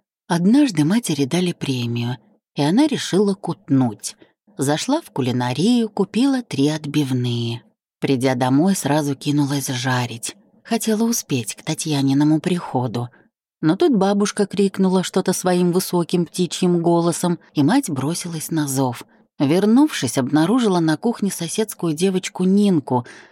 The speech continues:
которая хватала отбивные со сковородки и торопливо засовывала в рот.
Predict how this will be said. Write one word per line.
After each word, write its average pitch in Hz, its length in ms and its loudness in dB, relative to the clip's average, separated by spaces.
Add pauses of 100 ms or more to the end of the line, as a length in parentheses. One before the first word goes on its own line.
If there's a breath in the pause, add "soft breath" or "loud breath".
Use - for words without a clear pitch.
(140 loud breath)
которая 175 340 0
хватала 165 640 -2
отбивные 160 560 2
со 147 120 -4
сковородки 196 800 -2
и 170 80 0
торопливо 185 560 0
засовывала 151 720 -4
в 139 100 -6
рот. 127 360 -6